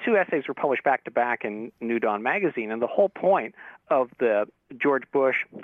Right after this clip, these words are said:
Jesus is a Robot from Outer Space essay was that,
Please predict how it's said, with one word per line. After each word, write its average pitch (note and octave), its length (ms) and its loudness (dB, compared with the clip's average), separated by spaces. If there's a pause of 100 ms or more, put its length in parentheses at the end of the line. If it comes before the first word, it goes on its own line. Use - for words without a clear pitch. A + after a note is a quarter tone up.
(140)
Jesus C3 400 -4
is A#2+ 80 -10
a A2+ 40 -4
Robot A#2 380 0 (220)
from B2 120 0
Outer A2 180 0
Space F#3 340 0
essay C#3+ 400 0
was B2+ 280 0
that, A#2 240 0